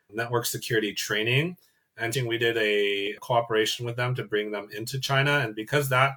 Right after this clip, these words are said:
kind of product is not directly in the network path of the data in China, then that kind of company can go, come in. But I think it'll be harder and harder for companies outside of China to do things directly. They'll have to partner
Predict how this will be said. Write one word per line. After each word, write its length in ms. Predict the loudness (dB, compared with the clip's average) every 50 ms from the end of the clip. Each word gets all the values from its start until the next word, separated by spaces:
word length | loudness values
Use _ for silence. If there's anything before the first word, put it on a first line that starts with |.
| -2
kind 160 | 2 6 6 6
of 80 | 6
product 360 | 4 4 4 4 4 2 -2
is 160 | -4 -4 -4 -2
not 360 | 0 0 0 0 0 -2 -6 _ _ -8
directly 560 | -4 0 0 2 0 0 0 -2 -2 -2 -2
in 160 | -4 -4 -4
the 280 | -4 -4 -4 -4 -4 -6 -10 -16 -20 _ _
network 520 | -6 -6 -6 -4 -2 -2 -2 -2 -4 -8 -14 -12
path 400 | -4 0 2 4 4 2 0 -4 -12 _ -6
of 360 | -2 0 0 0 0 -2 -6 -8
the 140 | -10 -10 -4
data 480 | 0 2 4 4 6 4 4 4 2 0
in 160 | -6 -10 -8
China, 400 | -6 -2 0 0 2 2 2 2
then 400 | 2 0 0 0 -2 -6 -10 -12 -16 _ -4
that 180 | -4 -2 -2
kind 180 | -2 -4 -4 -4
of 80 | -4 -4
company 360 | -6 -8 -8 -6 -6 -8 -6
can 120 | -6 -8
go, 200 | -6 -6 -6 -6
come 240 | -8 -10 -12 -10 -8
in. 260 | -6 -4 -4 -4 -2 0
But 100 | 2 2
I 100 | 2 4
think 180 | 2 2 2
it'll 160 | 2 2 2
be 140 | 2 2 2
harder 420 | 2 2 2 2 2 4 4 4 4
and 100 | 2 0
harder 400 | 0 0 0 2 2 2 0 0
for 420 | -2 -2 2 2 4 2 2 0 _ -8
companies 640 | -4 -2 -2 -2 -2 -2 -2 -2 -2 -2 -4 -4 -6 -8 -4 0
outside 360 | 0 2 2 4 4 4 4
of 120 | 4 2 0
China 340 | 0 0 0 0 0 -2
to 140 | -4 -6 -8
do 580 | -8 -6 -4 -2 0 2 2 2 0 -2 -4 -6 -6
things 260 | -6 -4 -4 -6 -6
directly. 580 | -4 -2 0 0 -2 0 2 2 4 4 4
They'll 200 | 4 2 2 2
have 200 | 2 0 -2 -2 -2
to 100 | -4 -4
partner 580 | -2 -4 -4 -4 -4 -6 -6 -6 -6 -8 -8